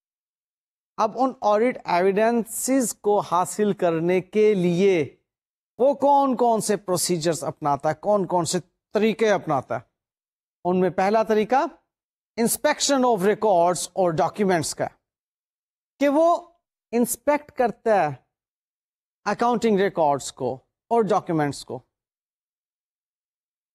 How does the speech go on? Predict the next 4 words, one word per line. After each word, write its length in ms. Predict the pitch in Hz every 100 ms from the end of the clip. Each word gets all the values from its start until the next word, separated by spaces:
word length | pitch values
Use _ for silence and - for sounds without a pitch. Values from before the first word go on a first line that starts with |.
| _ _ _ _ _ _ _ _ _ _ _ _ _ _ _ _ _ _ _ _
उनको 280 | 208 214 254
रीड 300 | 214 247 262
करता 440 | - 254 - 214 156
है 140 | 120